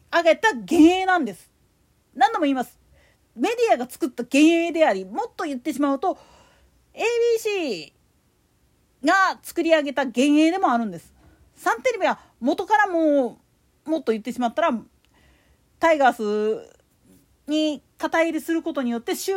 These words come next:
益を上げようとしてやってたっていう背景があってっていう、そういった、まあ、言ってみると、放送局っていうか、メディア自身の戦略によって作られた幻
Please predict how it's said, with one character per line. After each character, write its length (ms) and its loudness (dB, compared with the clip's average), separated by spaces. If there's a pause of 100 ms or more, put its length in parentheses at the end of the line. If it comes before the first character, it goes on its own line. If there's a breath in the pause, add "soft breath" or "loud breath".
益 180 -4
を 140 2
上 80 2
げ 100 0
よ 140 0
う 40 -8
と 120 -8
し 80 -18
て 200 -6 (480 soft breath)
や 120 4
っ 80 -20
て 120 -4
た 400 -4 (380)
っ 20 -20
て 80 -4
い 80 0
う 80 -4
背 220 2
景 160 -6
が 120 -6
あ 40 -4
っ 60 -8
て 160 -8
っ 40 -8
て 140 -16
い 80 -12
う、 60 -18 (340 soft breath)
そ 220 -2
う 40 0
い 60 -2
っ 40 -10
た、 180 -4 (300)
ま 180 -8
あ、 40 -14
言 140 -14
っ 20 -16
て 140 -12
み 80 -4
る 100 -6
と、 320 -2
放 220 -2
送 180 -6
局 500 -6
っ 20 -20 (800)
て 80 -8
い 100 -6
う 60 -6
か、 80 -4
メ 140 -2
デ 80 -12
ィ 40 -6
ア 280 0
自 200 -8
身 80 -6
の 240 -4 (280 loud breath)
戦 280 -2
略 500 -4
に 160 -4
よ 140 2
っ 60 -18 (200)
て 240 -4
作 240 -8
ら 140 0
れ 80 -2
た 100 -4
幻 180 0